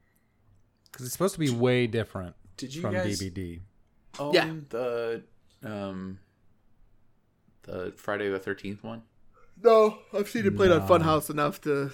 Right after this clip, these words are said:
Speaker 3: be, uh, crazy fun.
Speaker 2: It was free on P S N. That was the only reason I was asking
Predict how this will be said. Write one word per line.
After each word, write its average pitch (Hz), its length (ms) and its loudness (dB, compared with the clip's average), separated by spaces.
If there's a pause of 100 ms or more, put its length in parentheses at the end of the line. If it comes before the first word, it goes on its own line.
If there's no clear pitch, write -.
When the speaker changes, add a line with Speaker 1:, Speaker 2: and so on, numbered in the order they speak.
(160)
Speaker 3:
be, 151 160 -4
uh, 139 160 -2
crazy 139 480 -4
fun. 143 380 -6 (1120)
Speaker 2:
It 113 120 -8
was 131 140 -6
free 123 360 -6
on 85 420 -6 (800)
P 92 160 -8
S - 140 -10
N. 67 240 -10
That 73 120 -8
was 69 80 -12
the 73 80 -12
only 69 180 -12
reason 64 160 -12
I 65 160 -16
was 65 80 -14
asking 65 440 -18